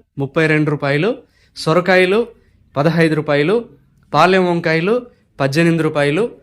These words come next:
వరి వంకాయలు పదమూడు రూపాయలు, స్వీట్ కార్న్ ఏ గ్రేడ్ ఇరవై ఐదు రూపాయలు, ముల్లంగి ఏడు రూపాయలు, క్యారెట్ నలభై రూపాయలు, బెండకాయలు ముప్పై ఐదు రూపాయలు, అనపకాయలు ముప్పై ఎనిమిది రూపాయలు,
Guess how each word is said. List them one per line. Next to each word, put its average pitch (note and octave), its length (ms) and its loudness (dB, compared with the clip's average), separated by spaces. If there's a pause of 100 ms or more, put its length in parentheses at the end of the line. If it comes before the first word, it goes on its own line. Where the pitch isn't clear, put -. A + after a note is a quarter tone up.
(300)
వరి D#3 300 4
వంకాయలు F3+ 480 0 (440)
పదమూడు D#3 380 0
రూపాయలు, D3+ 360 -2 (420)
స్వీట్ G3 380 0
కార్న్ F#3+ 180 0 (120)
ఏ D#3+ 40 4 (120)
గ్రేడ్ G3+ 200 0 (360)
ఇరవై D#3+ 280 0 (120)
ఐదు D#3 180 0
రూపాయలు, C#3+ 340 -4 (460)
ముల్లంగి F#3 480 2 (560)
ఏడు D3 240 2
రూపాయలు, D3 400 -2 (520)
క్యారెట్ F3+ 420 2 (580)
నలభై D3+ 380 0
రూపాయలు, D3+ 360 -2 (480)
బెండకాయలు F#3 640 2 (400)
ముప్పై C#3+ 240 -4 (140)
ఐదు D3 160 2
రూపాయలు, C#3+ 340 -2 (520)
అనపకాయలు F3 600 0 (480)
ముప్పై C#3+ 320 -2
ఎనిమిది D#3 260 0
రూపాయలు, C#3+ 360 -2